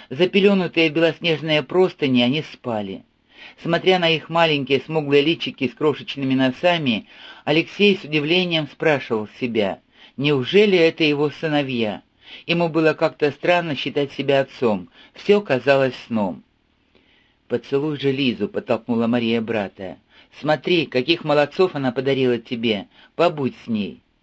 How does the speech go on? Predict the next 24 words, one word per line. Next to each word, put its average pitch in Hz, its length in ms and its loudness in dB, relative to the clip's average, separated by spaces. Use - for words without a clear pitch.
Мария 196 420 4
и 165 80 6
Олег 160 360 2
вышли 135 340 -2
из 127 120 0
спальни. 98 560 -6
Лигов 147 400 2
увидел, 147 420 0
как 127 280 -4
устала 131 420 0
жена. 113 460 -2
Лицо 165 280 0
её 131 240 4
стало 110 440 -2
серым, 160 320 2
под 117 120 -8
глазами 120 480 0
легли 117 400 0
тени. 92 520 -6
«Ложись 143 440 0
спать», — 107 340 -2
сказал 113 340 -2
Лигов 110 300 -4
жене. 104 500 -10